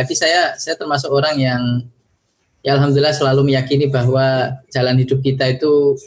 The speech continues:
diatur sama yang di atas ya. Eh, jadi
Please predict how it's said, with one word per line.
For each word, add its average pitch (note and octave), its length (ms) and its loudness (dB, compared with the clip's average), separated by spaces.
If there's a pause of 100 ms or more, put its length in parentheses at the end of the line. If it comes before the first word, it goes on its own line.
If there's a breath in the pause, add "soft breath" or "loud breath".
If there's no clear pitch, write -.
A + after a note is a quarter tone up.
diatur A#2+ 440 0
sama B2+ 160 0
yang B2 100 -2
di B2 80 0
atas A#2+ 340 -2
ya. A#2+ 120 -2 (960)
Eh, A#2+ 380 0
jadi C3+ 240 2